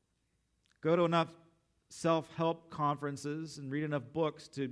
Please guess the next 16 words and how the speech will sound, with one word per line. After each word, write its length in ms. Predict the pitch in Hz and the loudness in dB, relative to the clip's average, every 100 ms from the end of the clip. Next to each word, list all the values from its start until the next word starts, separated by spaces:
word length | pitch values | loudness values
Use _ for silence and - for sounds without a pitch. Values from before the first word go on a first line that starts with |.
| 135 | -6
to 80 | - | -12
become 260 | 120 - 139 | -12 -8 -6
a 60 | |
peaceful 380 | 127 156 147 135 | -4 -4 -4 -8
person. 500 | 117 143 139 123 117 110 - - _ _ _ - | -6 -6 -6 -10 -14 -16 -20 -20 _ _ _ -4
Again, 260 | 131 151 | 0 2
it's 160 | 135 - | 0 -6
gonna 140 | 139 | -8
fail. 540 | 120 - 151 135 147 131 | -6 -2 0 0 -6 -14
You 120 | 151 | -10
have 240 | 127 139 - | -4 -4 -4
to 140 | 135 | -8
receive 1080 | 123 120 117 - - - 180 175 151 117 110 113 _ _ - | -4 -6 -6 -12 -14 -8 -4 -2 -2 -4 -10 -18 _ _ -10
God's 400 | 131 120 104 107 | -6 -4 -6 -12
peace. 640 | - 120 - - - - _ _ _ _ _ _ _ _ _ _ _ _ _ _ _ _ _ - _ _ _ _ _ _ _ _ _ _ _ _ _ _ _ _ _ - - _ _ _ _ _ - _ | -14 -14 -12 -16 -16 -16 _ _ _ _ _ _ _ _ _ _ _ _ _ _ _ _ _ -20 _ _ _ _ _ _ _ _ _ _ _ _ _ _ _ _ _ -20 -20 _ _ _ _ _ -20 _
Now, 60 | _ | _